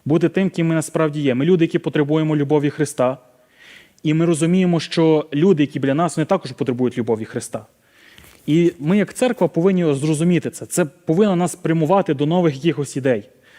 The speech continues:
Це повинно спрямувати нас до якогось нового руху. На-, це повинно спрямувати до кожного з нас, що ми можемо зробити так, щоб люди біля нас отримали цю любов, яку вони потребують.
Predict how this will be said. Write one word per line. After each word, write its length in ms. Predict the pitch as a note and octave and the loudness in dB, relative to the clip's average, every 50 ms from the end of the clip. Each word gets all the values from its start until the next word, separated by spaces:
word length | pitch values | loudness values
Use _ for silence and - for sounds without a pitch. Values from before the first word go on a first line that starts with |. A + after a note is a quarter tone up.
| - _ | -20 _
Це 140 | - - C#3+ | -4 -4 -4
повинно 300 | A#2 C#3+ D#3+ F#3 F#3 E3 | -2 0 0 0 0 -2
спрямувати 420 | - - D#3+ D#3 E3+ F3+ E3+ E3 | -2 -2 0 0 2 2 2 0
нас 200 | D3+ D#3+ D#3+ C3+ | 0 0 -2 0
до 80 | C3 D#3 | 0 -2
якогось 320 | D3+ - F3+ F3 D3+ - | 0 2 2 0 0 0
нового 300 | F3 E3+ E3 D#3+ D3 D#3 | 0 0 2 2 2 4
руху. 340 | D#3+ F#3+ F3 - - A2+ A#2+ _ _ _ - - - - - - - - - - _ _ - | 4 4 4 2 0 -10 -16 _ _ _ -20 -20 -20 -20 -20 -20 -20 -20 -20 -20 _ _ -2
На-, 160 | C#3+ F3+ F#3+ - _ _ | -2 -2 -2 -4 _ _
це 140 | - - F#3+ | -6 -4 -4
повинно 280 | F3 - F#3+ G#3 G#3+ G3 | -2 0 0 0 0 0
спрямувати 340 | - - F#3 G3 G3+ F3 E3+ | 0 0 -2 0 0 0 -2
до 140 | C#3 D3+ | -2 0
кожного 300 | C#3+ - G#3 F#3+ D#3+ F#3 | 2 2 2 2 2 -2
з 60 | D#3+ D#3 | -2 0
нас, 200 | G#3 G3+ F3 - | 0 -2 -2 -4
що 240 | - - - A3+ | -4 0 2 2
ми 100 | A3 G3+ | 4 4
можемо 280 | F#3+ G3+ F#3+ D#3+ F#3 E3+ | 2 2 2 2 0 0
зробити 320 | D3 F3 F3+ G3 F#3 E3+ | 2 2 4 4 4 2
так, 200 | D#3+ - A3 G#3 | 2 2 0 0
щоб 240 | - - F3 C#3 D3 | 2 0 0 2 2
люди 280 | D3+ F#3 G#3+ G3+ D3 D#3 | 4 4 4 4 4 2
біля 220 | C3+ D3 C#3+ C#3+ | 2 2 2 2
нас 340 | D3 F3 G3+ F#3+ E3 - - | 2 0 0 0 -2 -4 -8
отримали 500 | - D3 - - F#3 F3+ E3+ E3 D#3+ D3+ | -10 -6 -4 -2 0 0 0 0 0 0
цю 180 | - - E3+ E3+ | 0 0 0 2
любов, 360 | E3 C#3+ C3 E3+ F3+ E3 C#3 | 2 2 2 2 2 2 2
яку 200 | C3 - C#3+ C#3+ | -2 -2 -2 0
вони 180 | C3+ C3 C3+ | 0 0 0
потребують. 680 | B2+ - C3+ - C#3 C3 B2+ C3+ A#2+ A2 G#2 - - | 0 -2 -2 -2 -2 -2 0 0 -2 -2 -2 -8 -16